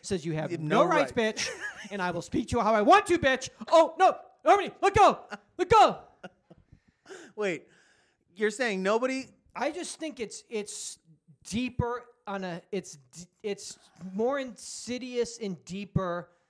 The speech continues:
Speaker 1: that it's, it's,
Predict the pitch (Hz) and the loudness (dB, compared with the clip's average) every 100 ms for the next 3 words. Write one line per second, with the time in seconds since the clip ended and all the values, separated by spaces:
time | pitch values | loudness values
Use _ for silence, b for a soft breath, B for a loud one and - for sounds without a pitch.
0 | _ _ _ _ _ _ _ _ 180 196 | _ _ _ _ _ _ _ _ -8 -6
1 | 190 180 - - - B B B B _ | -6 -10 -14 -16 -20 B B B B _
2 | _ _ _ _ _ _ _ _ _ _ | _ _ _ _ _ _ _ _ _ _
3 | _ _ _ _ _ _ - _ _ 220 | _ _ _ _ _ _ -20 _ _ -12
4 | 196 - | -10 -12